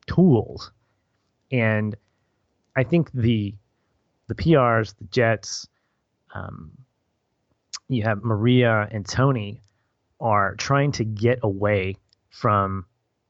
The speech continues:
historically who they are, at least fighting against that.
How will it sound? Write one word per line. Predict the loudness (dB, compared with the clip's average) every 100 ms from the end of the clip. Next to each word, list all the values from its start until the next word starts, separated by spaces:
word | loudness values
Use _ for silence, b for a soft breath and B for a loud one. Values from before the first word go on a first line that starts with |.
| _ _
historically | -10 -4 0 2 0 -4
who | 0 0
they | 2 2
are, | 0 0 -4 -14 _ _ _ _ _ _ _ _ _ -2
at | 2
least | 4 2 -2 _ _ -8
fighting | -2 0 0
against | -4 -4 -4 -4 -10 -10
that. | -6 -6 -8 -14